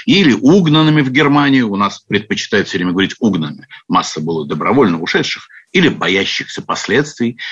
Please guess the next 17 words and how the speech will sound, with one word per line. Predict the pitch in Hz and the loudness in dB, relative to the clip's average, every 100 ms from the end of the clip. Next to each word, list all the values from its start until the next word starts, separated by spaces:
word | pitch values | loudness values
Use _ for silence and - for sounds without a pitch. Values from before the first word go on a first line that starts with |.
| - | -4
или, | 120 185 147 90 82 78 71 - | 0 2 4 2 0 -6 -10 -14
так | - - | -12 -10
сказать, | 82 | -6
шедших | - - 98 - 82 | -2 0 0 -2 -4
за | 78 85 80 - _ | -4 -4 -6 -10 _
так | - - | -8 -4
называемой | 98 90 92 90 90 | -2 0 0 0 0
лучшей | 95 90 98 | -2 -2 -2
долей. | 101 190 180 - - - | 2 2 2 -4 -8 2
Но | 139 - - | 2 2 -4
это | 117 139 117 | -2 -2 -4
все | - - 139 | -6 -2 0
равно | 120 107 123 180 247 | 0 2 4 4 4
не | 247 247 | 4 4
было | 226 208 190 | 2 0 0
официальной | - 156 165 151 156 190 202 196 185 - 160 | -6 -6 -8 -2 0 2 2 0 -2 -2 0
эмиграцией. | 160 143 123 80 - 85 | 0 0 0 -2 -8 -12